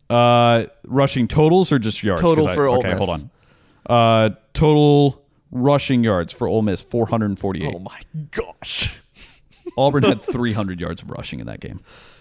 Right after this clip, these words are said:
Speaker 2: Oh, my goodness
Speaker 1: Yeah,
Speaker 2: gracious.
Speaker 1: that was painful to watch. That one was not fun to watch. Luckily for Ole Miss,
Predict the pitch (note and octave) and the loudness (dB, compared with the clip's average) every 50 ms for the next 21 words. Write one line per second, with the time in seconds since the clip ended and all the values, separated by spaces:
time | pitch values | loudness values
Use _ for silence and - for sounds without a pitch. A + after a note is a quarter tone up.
0 | - - _ _ - - D#3+ G3+ G#3 G#3 F#3 F3 D3+ C3+ C3 C3 C#3 B2 - - | -20 -20 _ _ -8 -4 -2 0 2 2 2 0 0 -4 -6 -6 -10 -10 -8 -6
1 | D#3 D3+ C#3+ C#3 C3 C3 C3+ C#3 C3+ C3 B2 - - - E3+ - D4 A#3 - - | -4 -4 -4 -4 -2 0 2 4 4 2 0 -2 -2 0 2 2 2 2 0 0
2 | D#3+ D#3+ C3+ A2 - A2+ G2 F2+ F2 F2+ - - - - - D3 F3 G3+ G3+ G3 | 0 0 0 -2 -4 -6 -6 -6 -6 -8 -8 -12 -14 -8 -4 0 2 4 4 4
3 | F3 E3 D3 C#3+ B2 A#2+ C#3 B2+ A#2+ - - B2 A#2+ A#2 B2+ D3+ D#3+ - - _ | 4 4 2 2 0 0 0 0 0 0 0 0 2 2 2 2 2 0 -4 _
4 | _ - - - F#3 B3 C4+ C4+ C#4 C4+ B3 G#3+ - F#3 E3+ D#3 D3+ C#3+ D3 E3+ | _ -14 -6 -2 0 0 0 2 2 0 0 0 2 2 4 4 4 4 4 4
5 | A3 A3+ - - | 2 2 0 -4